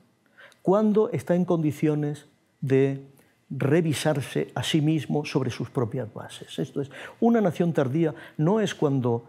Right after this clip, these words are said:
se fu-, que se forma un poder constituyente. España ha tenido muchos poderes constituyentes, pero no ha tenido ninguno, ni uno solo,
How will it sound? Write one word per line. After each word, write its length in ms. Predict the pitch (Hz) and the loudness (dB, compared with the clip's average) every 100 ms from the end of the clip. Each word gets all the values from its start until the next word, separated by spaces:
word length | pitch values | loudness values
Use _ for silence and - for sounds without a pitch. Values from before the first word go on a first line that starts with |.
| - - | -20 -6
se 200 | - 139 | 0 0
fu-, 360 | - - - | -2 -4 -4
que 100 | - | -4
se 160 | 160 147 | -2 0
forma 320 | - 240 180 | 2 2 2
un 100 | 135 | 0
poder 260 | 131 123 117 | 0 0 0
constituyente. 760 | 107 127 117 147 220 139 117 - - - _ _ _ - | -2 -2 0 0 0 0 -4 -6 -20 -20 _ _ _ -6
España 420 | 131 - 127 175 | -6 -2 0 2
ha 20 | |
tenido 260 | 185 208 165 | 4 4 4
muchos 320 | 143 202 143 | 2 0 -2
poderes 360 | - 131 127 - | -2 0 0 -2
constituyentes, 840 | - - 120 123 190 185 - 113 - _ _ _ _ - - - | -6 -4 -2 0 0 -2 -4 -12 -14 _ _ _ _ -20 -8 2
pero 220 | 147 160 | 4 4
no 220 | 156 247 | 4 4
ha 60 | 277 | 4
tenido 380 | 247 233 214 | 2 4 2
ninguno, 640 | 196 233 170 135 120 117 151 | 4 4 4 4 2 0 0
ni 180 | 165 220 | 4 6
uno 260 | 339 311 220 | 6 4 2
solo, 500 | - 123 110 151 | 0 0 0 0